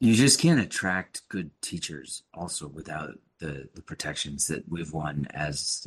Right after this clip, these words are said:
unions, right? Like, you, you wouldn't have the educated and kind of very capable workforce of teachers that, that you, that you have without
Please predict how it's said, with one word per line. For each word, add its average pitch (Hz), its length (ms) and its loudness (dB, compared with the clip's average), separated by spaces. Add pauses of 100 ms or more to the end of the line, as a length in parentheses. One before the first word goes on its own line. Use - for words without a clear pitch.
unions, 78 680 2
right? 73 240 0
Like, - 280 0 (460)
you, - 220 4
you 98 180 8
wouldn't 101 320 8
have 78 600 0
the 78 180 -8
educated 78 680 -4 (240)
and 76 280 -6
kind 76 180 -2
of 73 100 -8
very 80 360 4
capable 82 600 0
workforce 78 720 0
of - 260 -4
teachers 95 520 2
that, 82 200 -4
that 87 140 4
you, 80 380 -4 (120)
that 82 140 0
you 76 100 -2
have 87 460 0 (360)
without 80 440 -2